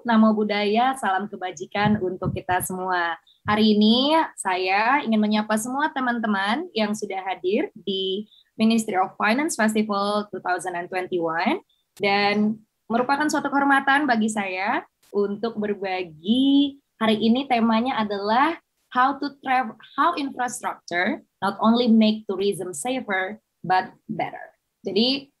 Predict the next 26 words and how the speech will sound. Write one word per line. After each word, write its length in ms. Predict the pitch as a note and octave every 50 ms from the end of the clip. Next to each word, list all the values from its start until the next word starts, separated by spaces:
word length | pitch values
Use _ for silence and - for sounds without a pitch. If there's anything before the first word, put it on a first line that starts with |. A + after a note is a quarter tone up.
| _ -
bagaimana 720 | G#3+ G#3+ G#3+ A3 A3 G#3+ G#3+ G3+ G3+ G#3 A3 B3+ C#4 C#4+
infrastruktur 1000 | C#4 B3+ A3 A3+ A3+ G#3+ G#3+ - G#3+ G#3+ G#3+ - _ - G3 G#3+ A#3+ C4+ C#4+ - - _ _
di 120 | A3 G#3+
destinasi 520 | G#3 G#3+ G#3+ A3 A3+ A3+ B3 A3+ E4 -
pariwisata 720 | - A#3+ A3 G#3+ G#3+ G#3+ G#3 F#3+ E3+ - - G3 B3 E4 - - _ _ _ _
memegang 440 | - B3+ C4+ C#4 C4+ C4 C#4+ C#4+ C#4
peranan 400 | - C4 C4 B3+ C4 C4+ C4+ C#4
penting 520 | - G4 G#4 G4+ - - B3+ B3 C4+ D4 D4 - _ _ _ _ _ _
untuk 400 | A3 A3+ A3+ A3+ A3+ A3 A#3 A3+ A#3+
mengembangkan 680 | A#3 A3 G#3+ G#3+ G#3 F#3+ F3+ F3+ F3+ - G#3+ A3+ A#3+
destinasi 640 | A3+ G3+ F3+ - - G#3 F#3+ F#3 F3+ F3+ - A3 G#3+
wisata 360 | G3+ G3 - F#3 F3 F3+ - G3+
yang 140 | G3+ G3 F#3+
ada 220 | F#3 F#3+ G3 G3+
di 120 | G3 F#3+ F3+
negara 400 | F3+ F3 E3+ F3 E3+ E3+ E3+ -
kita. 400 | D4 D4+ D4+ C4 A#3+ A3+ A#3 - - _ _ _ _ _ _ -
Pastinya 480 | B3+ C4 A3+ B3+ C#4 C4 C4 C#4+ D4+
berbangga 440 | B3+ C#4 B3+ A3+ B3 A#3+ B3 B3 B3 B3
sekali 320 | F4 - D4+ E4+ F#4 F#4 F4
nih 100 | E4+ D4+ D4+ D4
kita 120 | D4+ D4+
sebagai 920 | D4+ D4+ C#4 A#3+ A3 A#3+ A#3 A#3 A#3 A3 F#3 G3+ G#3 G#3+ A3+ A#3+ C#4 D4+ C#4+
warga 240 | B3+ A3+ G#3+ G#3 G3+
negara 240 | G3+ F#3+ G3 F#3+
Indonesia 720 | G3 G3 G3+ F#3+ F#3 F#3+ F#3 F#3 G#3 - - C4 D4 E4+